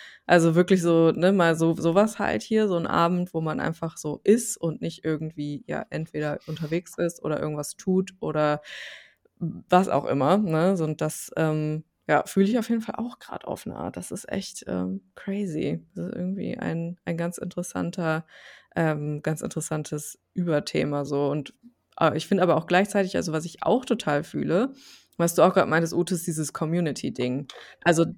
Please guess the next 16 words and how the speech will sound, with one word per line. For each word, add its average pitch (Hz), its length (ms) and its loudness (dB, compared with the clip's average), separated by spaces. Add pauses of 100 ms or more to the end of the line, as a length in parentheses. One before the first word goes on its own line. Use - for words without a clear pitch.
dass 170 260 4
es 180 140 -4
so 165 140 2
ist, - 560 0
ne, 220 160 2
dass 190 160 2
man 180 180 2
so 175 100 4
in 170 120 4
diesem 165 280 0
Vibe 156 280 2
ist, 233 220 2
aber 165 180 2
dass 165 200 0
man 165 200 0
dann 175 300 2